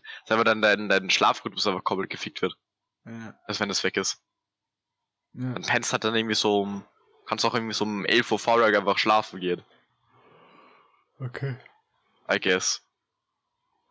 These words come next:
Speaker 2: Ich glaub, bei mir ist das auch sehr ein bisschen durcheinander, das Melatonin.
Speaker 1: Wieso das?
Speaker 2: Und bin ich sehr müde immer.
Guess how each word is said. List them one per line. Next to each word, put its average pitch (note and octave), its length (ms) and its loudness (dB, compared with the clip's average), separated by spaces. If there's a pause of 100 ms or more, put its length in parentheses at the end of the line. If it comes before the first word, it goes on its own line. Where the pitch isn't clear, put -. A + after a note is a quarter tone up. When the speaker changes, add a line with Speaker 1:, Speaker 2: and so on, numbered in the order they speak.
(500)
Speaker 2:
Ich C3 120 -4
glaub, B2+ 280 -4
bei C3+ 80 -2
mir C3+ 180 4
ist B2+ 180 -2
das C3 160 2
auch B2+ 160 2
sehr C3 220 2
ein B2+ 140 4
bisschen B2 440 2
durcheinander, B2 540 0
das B2+ 260 -2
Melatonin. B2 800 0 (1040)
Speaker 1:
Wieso G2+ 260 0
das? F2+ 400 0 (360)
Speaker 2:
Und C3 140 -4
bin A#2 140 -4
ich A2+ 100 -6
sehr A2+ 160 -2
müde A2+ 280 -4
immer. G#2+ 360 -6